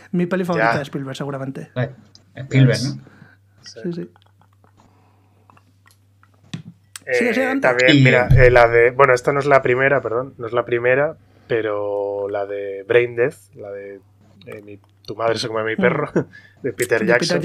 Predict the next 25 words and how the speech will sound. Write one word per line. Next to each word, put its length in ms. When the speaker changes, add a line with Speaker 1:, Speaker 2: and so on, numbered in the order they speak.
Speaker 1:
Jackson. 360
Speaker 2:
Eh, 160
antes 300
de 480
Señor 220
de 60
los 60
Anillos 460
y 60
demás, 340
que 100
vamos, 300
no 120
tiene 260
nada 140
que 120
ver 180
con 140
lo 100
que, 380
con 140
lo 60
que 100
hizo 220
luego. 280